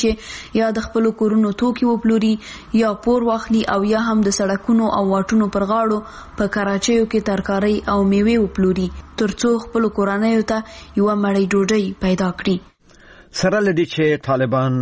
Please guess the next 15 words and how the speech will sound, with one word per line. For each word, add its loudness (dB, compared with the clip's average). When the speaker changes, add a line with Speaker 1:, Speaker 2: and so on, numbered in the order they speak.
Speaker 2:
وایي 2
چې 0
په 2
میلیاردونو، 2
ام، -2
افغانۍ، 0
اه، -4
عاید -2
ترلاسه -2
کړی 2
دی، 2
په 2
افغانستان -2
کې -2
له 2